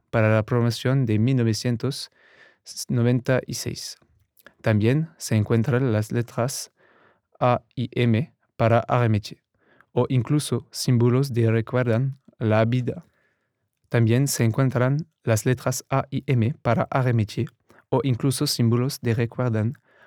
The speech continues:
la abadía con monjes in-, o incluso el propio edificio de la abadía.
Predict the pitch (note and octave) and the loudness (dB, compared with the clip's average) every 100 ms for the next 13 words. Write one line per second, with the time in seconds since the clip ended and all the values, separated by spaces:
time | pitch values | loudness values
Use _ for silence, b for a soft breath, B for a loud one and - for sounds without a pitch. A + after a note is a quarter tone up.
0 | b - A2 A#2 C#3+ A#2 A#2 - _ - | b -2 0 2 2 2 -2 -4 _ -4
1 | A#2 B2 C#3 B2+ C3+ - A#2+ A#2+ A#2 - | 0 2 2 0 -4 -2 0 0 -2 -4
2 | A#2 B2 - C#3+ - B2+ - B2 G#2+ C#3 | 0 0 -2 -6 -4 -6 -4 -6 -4 -4
3 | C#3 - B2+ A2+ A2 A#2+ - B2 A2+ A2 | -4 -4 -2 -4 -6 -10 -6 -2 0 0
4 | - A#2 G#2+ G2+ - | 0 0 0 -2 -6